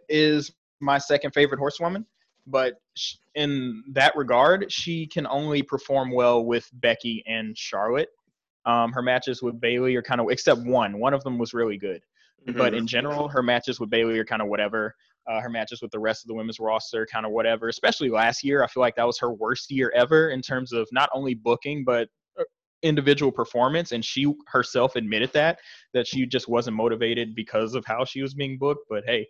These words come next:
Speaker 1: you still gotta put on good matches. And Sa-, that's something Sa-, what puts Sasha above the rest of them, is that her booking can be shit,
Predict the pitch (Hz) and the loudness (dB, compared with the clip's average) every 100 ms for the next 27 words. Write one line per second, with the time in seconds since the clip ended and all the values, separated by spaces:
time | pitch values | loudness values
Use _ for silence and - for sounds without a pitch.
0 | - - _ 139 - 185 170 156 143 147 | -12 -20 _ -4 0 2 4 4 0 -2
1 | 170 165 147 147 151 143 131 127 120 156 | 0 2 4 4 4 2 0 -8 -2 2
2 | 160 156 165 208 202 180 151 - 139 - | 2 2 0 0 0 0 -2 2 2 2
3 | 139 139 - _ _ 170 - 131 131 135 | 2 2 0 _ _ -2 2 2 2 0
4 | 127 123 117 120 113 110 - 107 101 87 | 0 2 2 -2 0 0 0 -6 -8 -12
5 | - - - 131 131 120 120 156 151 151 | -16 -20 -6 -2 2 2 4 2 4 2
6 | 160 151 151 - 139 127 120 - - 135 | 2 -2 -4 -4 -4 -2 -2 -2 2 2